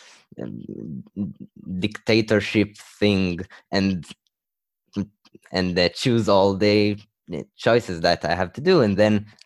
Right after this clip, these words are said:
I have, like, m-, m-, many different aspects of the game that, that, um, sh-, show, that show me, that m-, makes this atmosphere or something that, yeah, it seems nice.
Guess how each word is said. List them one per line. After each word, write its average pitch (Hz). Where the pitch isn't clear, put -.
I 98
have, 98
like, 95
m-, 90
m-, 101
many 107
different 107
aspects 98
of 90
the 90
game 95
that, -
that, 85
um, 85
sh-, -
show, 95
that 95
show 110
me, 95
that 87
m-, 80
makes 101
this 95
atmosphere 90
or 78
something 78
that, 78
yeah, 101
it 147
seems 151
nice. -